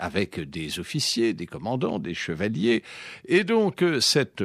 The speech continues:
Légion d'honneur est le premier embryon de la noblesse. Mais malgré sa hiérarchie, cela fonctionne mal pour des raisons d'argent. Et puis, parce qu'il y a des réticences et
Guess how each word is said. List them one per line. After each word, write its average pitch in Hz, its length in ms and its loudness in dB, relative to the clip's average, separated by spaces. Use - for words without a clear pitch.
Légion 92 400 0
d'honneur 165 340 2
est 156 60 4
le 113 100 0
premier 104 320 -2
embryon 117 800 2
de - 120 -8
la 82 120 -8
noblesse. 123 640 0
Mais 185 360 6
malgré 107 600 4
sa - 240 0
hiérarchie, 123 880 0
cela 104 260 2
fonctionne 98 480 0
mal 143 360 2
pour 127 320 -2
des 85 160 -4
raisons 85 580 -6
d'argent. 98 680 0
Et 101 100 -6
puis, 123 420 2
parce - 360 -6
qu'il 95 340 -4
y 82 80 -6
a 80 80 -4
des 78 140 -10
réticences 110 1000 0
et 92 100 0